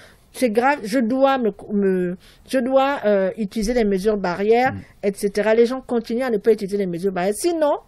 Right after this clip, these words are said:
Speaker 1: on arriverait, on arriverait à ce que la courbe soit descendante, moins en moins de cas, parce que les gens prendraient conscience, ne s'exposeraient plus au virus en utilisant les mesures barrières,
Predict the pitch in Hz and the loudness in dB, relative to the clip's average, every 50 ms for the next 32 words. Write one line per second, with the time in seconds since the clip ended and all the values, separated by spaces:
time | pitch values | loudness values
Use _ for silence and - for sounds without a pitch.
0 | _ - - - - _ - 240 233 226 214 202 208 208 196 202 208 233 269 311 | _ -20 -20 -20 -20 _ -2 0 2 2 2 0 -2 -4 -4 -2 0 0 0 0
1 | 392 - - - _ - - _ - - 262 262 254 240 226 233 240 214 233 277 | -2 -4 -14 -20 _ -20 -20 _ -6 -2 0 2 2 2 2 2 0 0 0 0
2 | 311 311 277 - - - 277 269 254 233 226 - - 302 311 294 - - 277 269 | 0 0 0 -2 -4 -4 -2 0 2 2 0 0 -4 -8 -8 -8 -4 -2 -2 2
3 | 233 226 233 - - 233 214 214 254 294 339 330 - 233 240 269 254 247 226 220 | 4 2 2 2 -2 -6 -4 -4 -2 -4 -4 -4 -4 -2 -2 -2 0 0 -2 0
4 | 240 247 220 208 - 311 - - 240 233 - - - - - - - - - 233 | 0 0 0 0 0 -2 -2 -2 -4 -4 -4 -8 -10 -10 -16 -18 -8 -4 4 4
5 | 269 277 254 320 339 339 - 294 247 226 240 262 262 - 233 208 208 - - 262 | 4 6 6 2 0 0 0 -2 -2 0 0 -2 -2 0 -4 -4 -4 -4 -6 -6
6 | 320 427 415 - - - - - - - 226 240 269 - - 277 262 - - - | -6 -6 -8 -10 -20 -20 -20 -16 -10 -4 -2 -2 0 0 -2 -4 -6 -6 -2 -2
7 | 262 247 262 254 269 320 330 - 285 269 240 214 208 202 214 233 - 233 202 196 | -2 0 0 0 0 0 -2 -2 -2 -2 0 2 2 0 0 0 -4 -4 -6 -6
8 | 185 - 208 196 208 220 220 196 180 175 175 185 202 202 190 170 165 165 160 196 | -6 -6 -8 -6 -4 -4 -4 -4 -4 -6 -6 -6 -6 -6 -4 -6 -8 -6 -4 -6
9 | 240 262 320 | -4 -4 -6